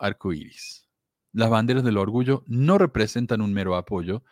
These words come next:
son un símbolo y un respaldo de principios y activismo que socava las doctrinas de la Iglesia". O sea,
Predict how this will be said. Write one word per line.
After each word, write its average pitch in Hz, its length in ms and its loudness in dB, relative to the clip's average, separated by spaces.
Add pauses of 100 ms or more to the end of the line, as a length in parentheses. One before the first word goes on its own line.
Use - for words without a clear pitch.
(160)
son 127 220 -2
un 127 120 2
símbolo 127 420 0
y 107 60 2
un 110 80 0
respaldo 107 480 -2
de 98 80 0
principios 113 680 -4
y 101 40 0
activismo 101 640 -4 (420)
que 123 140 2
socava 98 640 -2 (320)
las 98 160 -2
doctrinas 87 460 -4
de 80 80 -8
la 73 100 -10
Iglesia". - 460 -16 (2500)
O 127 80 6
sea, 160 320 8